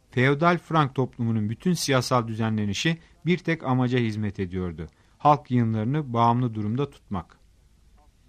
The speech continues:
Bazı durumlarda büyük senyörler isyan eden köylüleri kendi güçleriyle yenebiliyorlardı. Ama kesin bastırma rolü feodal soyluluğu tümüyle kendi şahsında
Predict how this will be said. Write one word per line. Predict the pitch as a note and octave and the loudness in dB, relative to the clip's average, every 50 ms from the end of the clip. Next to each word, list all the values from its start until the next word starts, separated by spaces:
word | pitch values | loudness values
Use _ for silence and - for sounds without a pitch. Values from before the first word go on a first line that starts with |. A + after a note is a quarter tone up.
| _ _ _ _ _ _ - C#3 | _ _ _ _ _ _ 2 8
Bazı | D3 F3+ G#3+ G3+ F#3+ E3+ | 8 8 8 8 4 0
durumlarda | D#3 D3 D3 C#3 C3+ B2+ B2 A#2+ C#3 E3+ E3 C3+ | 0 0 0 2 2 2 2 2 2 -2 -2 -2
büyük | B2+ C#3+ E3+ F3 - | 0 2 2 0 0
senyörler | - D3 C3+ B2+ B2 A#2+ A#2 B2+ D#3 E3+ E3 | 0 2 2 4 4 2 2 2 0 0 0
isyan | - B2 - - - D#3 D#3 D3 | -2 -4 -4 0 4 4 4 4
eden | C#3 C3 C3+ B2+ A#2 | 4 2 2 0 0
köylüleri | - B2 A#2 A2+ A2 G#2+ A2 A#2 D3 F3 F3 - _ _ _ | 0 0 -2 -2 0 -2 -2 0 0 0 -2 -4 _ _ _
kendi | - C3 B2+ C3+ D3+ D3+ | -2 0 0 0 0 -2
güçleriyle | C3+ C3+ B2+ - - - C3+ C#3 C#3 B2 A#2+ D3 E3+ G3 - | -2 -2 -2 -4 0 2 2 2 2 2 0 0 -2 -4 -2
yenebiliyorlardı. | B2 A#2+ A#2+ C3 B2 A#2 A#2 A2+ A#2 A#2 A2 G#2 G2+ F#2+ F#2 D#2 E2+ E2 - _ _ _ _ - | -2 0 2 2 2 0 0 0 2 2 2 2 0 -2 -4 -4 -8 -14 -14 _ _ _ _ -2
Ama | E3 D3+ C#3+ D#3+ F3 F#3 E3+ - _ | -2 2 4 4 2 2 0 -8 _
kesin | - C3 B2 - - E3 D#3 C#3+ | -4 -2 -2 -2 -2 -4 0 0
bastırma | C3+ - - - - B2+ B2+ C3 B2+ A2+ | 0 0 0 -2 -4 -2 0 0 2 2
rolü | A2 A2 A2+ D3 E3+ E3 - _ _ _ | 2 0 0 0 -2 -2 -4 _ _ _
feodal | - - B2 B2+ C3 C3 D3+ D3+ D3 | -4 0 2 2 2 4 4 4 4
soyluluğu | - - - C3 B2+ B2 B2 A#2+ A#2+ C#3 E3+ E3 - | 2 2 2 2 4 4 2 0 0 0 -2 -4 -4
tümüyle | - D3+ D#3+ F3 E3+ D3+ D3+ E3 E3 | -4 -2 0 2 2 2 2 0 0
kendi | D#3+ - C#3 C3 C3 D3 C#3+ | -2 -4 -4 -2 -2 -2 -4
şahsında | - - B2+ A#2 G2+ - - A#2 B2 C#3 E3 E3+ | -4 0 0 0 -2 -2 -4 -4 -2 -2 -2 -4